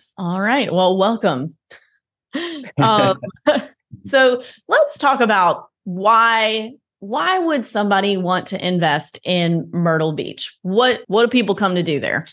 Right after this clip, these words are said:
Speaker 2: Well, I think, first of all, I mean, it would be safe to say is the weather. I mean, of course, in the summer, it's gets up into the ninety degrees, but it doesn't get scorching hot to where it's unbearable. And then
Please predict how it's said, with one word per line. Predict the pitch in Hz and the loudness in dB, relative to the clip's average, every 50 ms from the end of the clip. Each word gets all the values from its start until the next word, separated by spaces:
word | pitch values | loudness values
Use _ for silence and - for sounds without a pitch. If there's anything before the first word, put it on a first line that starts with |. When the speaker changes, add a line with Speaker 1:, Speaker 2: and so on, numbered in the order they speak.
| _ _ | _ _
Speaker 2:
Well, | - 190 185 | 0 2 2
I | 175 | 2
think, | 175 - 175 170 143 - - - _ _ - | 2 2 0 -2 -2 -6 -10 -20 _ _ -12
first | - - 151 135 131 131 - | -2 2 2 2 2 2 2
of | 139 127 | 2 4
all, | 131 131 131 131 120 117 - - - _ _ _ - | 6 6 6 4 2 0 -4 -12 -20 _ _ _ -14
I | - | -8
mean, | 101 110 104 101 101 | -6 -2 -2 0 0
it | 104 - | 0 0
would | 107 95 95 | -2 -2 -2
be | 110 | -2
safe | 95 - - 107 104 - | -2 0 0 0 0 -2
to | - 98 | -4 -4
say | 95 - 107 98 98 | 0 2 2 4 4
is | 98 98 90 - - - - - | 4 4 2 2 -2 -4 -6 -6
the | - - 107 | -2 0 2
weather. | 98 98 95 92 95 98 95 - - _ _ _ - | 4 4 2 2 0 -2 -6 -8 -12 _ _ _ -12
I | 90 | -10
mean, | 90 87 90 92 92 - _ - | -8 -6 -6 -6 -8 -8 _ -20
of | - - | -20 -6
course, | - - 98 95 98 | -2 0 2 2 2
in | 107 101 | 4 4
the | 95 | 4
summer, | 95 - - 110 101 104 101 95 92 | 4 4 4 2 4 4 4 4 4
it's | 92 - - - - - - - - _ _ _ _ _ _ - | 2 0 0 0 0 0 0 -4 -10 _ _ _ _ _ _ -2
gets | 110 110 - - | -2 -2 0 0
up | 110 95 120 | 0 0 2
into | 104 98 98 | 2 2 2
the | 104 101 104 | 2 2 2
ninety | 104 104 107 104 101 | 2 2 2 2 0
degrees, | 98 98 92 101 104 107 104 104 98 | 0 0 2 2 2 4 4 2 0
but | 95 95 92 | -2 -2 -4
it | 92 92 | -2 0
doesn't | 95 104 95 101 101 98 | 0 0 0 0 -2 -2
get | 104 101 95 98 - _ _ _ _ | -2 -2 -2 -4 -10 _ _ _ _
scorching | - - - - - - - 120 110 107 - - 101 98 | -2 0 0 0 -2 0 0 2 2 2 0 0 0 0
hot | 95 101 104 101 - | 0 0 0 -2 -2
to | - 101 | -4 -2
where | 95 101 98 | 2 2 2
it's | 98 95 - | 2 0 0
unbearable. | 95 92 92 92 123 123 120 113 104 98 95 101 104 104 104 98 98 - _ _ - | -2 -2 0 2 2 2 4 4 2 2 2 0 0 0 -2 -4 -8 -12 _ _ -6
And | 95 95 98 | -2 0 2
then | 98 92 92 92 90 92 92 92 - | 2 4 2 2 0 -2 -4 -6 -8